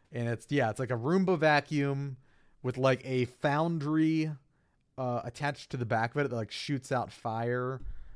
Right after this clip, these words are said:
Um, and then it's got these two, like, long crab-like arms on, like, mounted to the Roomba. And they've got, like, all these gears lining the arms, and they're all grinding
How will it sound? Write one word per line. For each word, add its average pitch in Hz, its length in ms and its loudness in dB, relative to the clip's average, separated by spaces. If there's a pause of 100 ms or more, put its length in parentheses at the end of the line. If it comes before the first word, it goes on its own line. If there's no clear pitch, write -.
(240)
Um, 113 560 0
and 127 100 -4
then 131 140 0
it's 120 80 -2
got 139 140 0
these 117 180 -4
two, 156 320 -2
like, 123 180 0 (160)
long 131 800 0 (400)
crab-like 127 800 0
arms 131 800 -4 (120)
on, 120 300 -6
like, 113 140 -8
mounted 117 480 -4
to 117 40 -10
the 117 120 -4
Roomba. 123 540 -2 (600)
And 120 640 -2 (120)
they've 120 140 -2
got, 131 120 0
like, 120 160 -2
all 135 140 2
these 127 200 0
gears 120 640 -2
lining 117 480 0
the 113 100 6
arms, 113 540 -2
and 110 100 -6
they're 110 140 -2
all 113 200 0
grinding 117 960 -4